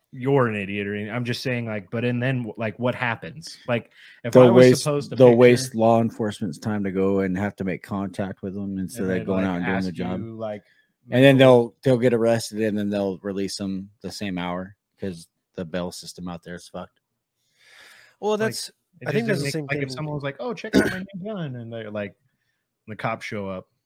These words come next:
Speaker 1: "Did you post a picture of your gun?" "Yeah." "Okay,
Speaker 3: Mm-hmm.
Speaker 1: we need to speak to you." "Uh, no. How about that?"
Speaker 3: Yeah.
Speaker 2: How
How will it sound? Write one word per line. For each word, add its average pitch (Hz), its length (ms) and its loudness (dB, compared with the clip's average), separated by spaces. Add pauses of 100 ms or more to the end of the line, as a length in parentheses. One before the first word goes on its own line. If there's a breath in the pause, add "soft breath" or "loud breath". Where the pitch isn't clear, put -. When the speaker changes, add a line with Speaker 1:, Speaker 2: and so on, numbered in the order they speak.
(220)
Speaker 1:
"Did 113 120 -12
you 117 200 -6
post 117 260 -8
a - 60 -20
picture 117 260 -12
of 101 60 -12
your 101 80 -12
gun?" 110 280 -10
"Yeah." 90 360 -10 (1080)
"Okay, 113 220 -8 (160)
Speaker 3:
Mm-hmm. 107 100 -18 (140)
Speaker 1:
we 117 120 -8
need 110 100 -6
to 95 80 -10
speak 90 260 -12
to 87 100 -14
you." 78 180 -12 (380)
"Uh, 92 260 -10 (200)
no. 127 600 -6
How 110 60 -12
about 104 180 -8
that?" 78 300 -8 (380)
Speaker 3:
Yeah. 120 200 0
Speaker 2:
How 151 60 6